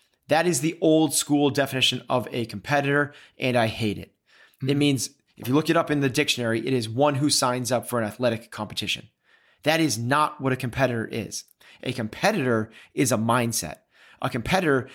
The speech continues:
Speaker 1: is somebody that wants to better themselves beyond all else. They are in competition,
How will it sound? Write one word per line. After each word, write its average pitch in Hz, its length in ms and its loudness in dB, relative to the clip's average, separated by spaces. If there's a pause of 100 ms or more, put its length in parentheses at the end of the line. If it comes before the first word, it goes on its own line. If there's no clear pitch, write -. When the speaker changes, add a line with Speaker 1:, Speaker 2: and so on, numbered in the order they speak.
(140)
Speaker 1:
is 135 220 0
somebody 135 480 -2 (280)
that 123 260 0
wants 151 400 2
to 160 260 0
better 139 400 2
themselves 120 680 0
beyond 120 560 0 (100)
all 113 220 0
else. - 280 -6
They 143 260 0
are 147 160 -2
in 123 160 -6
competition, 131 1120 -2